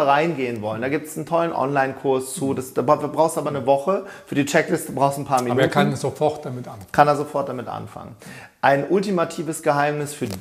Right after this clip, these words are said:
Speaker 1: diese Zeit, wenn du noch ein bisschen Feenstaub obendrauf haben möchtest, ist, äh, Umgang mit Zoom und Medien, wo Menschen ja wie bei der Muppet Show,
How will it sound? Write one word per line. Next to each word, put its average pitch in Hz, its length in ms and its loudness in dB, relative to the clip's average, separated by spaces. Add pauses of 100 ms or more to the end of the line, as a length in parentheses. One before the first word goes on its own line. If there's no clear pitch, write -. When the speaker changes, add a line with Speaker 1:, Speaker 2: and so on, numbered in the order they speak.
(100)
Speaker 1:
diese 240 380 6
Zeit, 95 400 -8
wenn 127 140 -2
du 131 60 0
noch 127 200 0
ein 123 320 2
bisschen 131 320 -2
Feenstaub 131 600 2
obendrauf 139 500 2
haben 139 200 -2
möchtest, 135 480 -6 (300)
ist, - 340 0
äh, - 140 -2
Umgang 156 400 2
mit 120 160 -6
Zoom 180 460 0 (100)
und 123 300 -4 (260)
Medien, 156 840 2
wo 131 120 4
Menschen 139 440 0
ja 135 220 6
wie 139 80 0
bei 135 160 2
der 131 80 2
Muppet 165 400 4
Show, 139 480 2